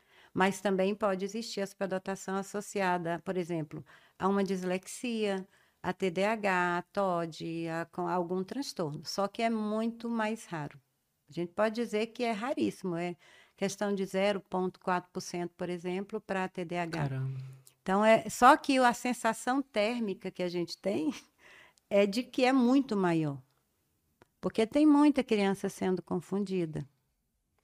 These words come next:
Speaker 1: E tem também aquelas que são só T D A H. E quando os pais começam a escutar ou ler sobre as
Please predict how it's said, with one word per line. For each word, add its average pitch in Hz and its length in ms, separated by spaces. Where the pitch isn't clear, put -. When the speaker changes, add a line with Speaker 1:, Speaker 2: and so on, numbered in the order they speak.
Speaker 1:
E 359 100
tem 330 260
também 214 380
aquelas 208 420
que - 140
são 202 260
só 190 320
T 190 180
D 185 140
A 185 80
H. 160 280
E 196 80
quando 294 260
os 302 140
pais 226 320
começam 190 500
a 190 40
escutar 202 840
ou 190 140
ler 220 380
sobre 175 720
as 165 500